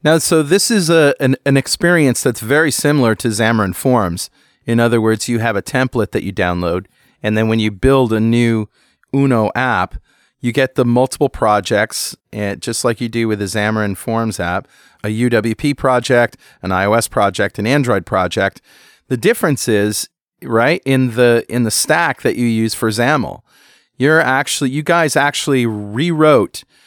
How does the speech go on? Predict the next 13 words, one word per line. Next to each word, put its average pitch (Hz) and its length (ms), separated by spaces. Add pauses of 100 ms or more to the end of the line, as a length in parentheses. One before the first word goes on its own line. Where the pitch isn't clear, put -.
(300)
the, 113 320
the 110 100
xaml 127 420
stack 107 420 (160)
of 107 140
U 117 180
W 107 300
P 120 540 (560)
for 156 600 (420)
all 120 200
three 127 260
of 107 140
these 110 480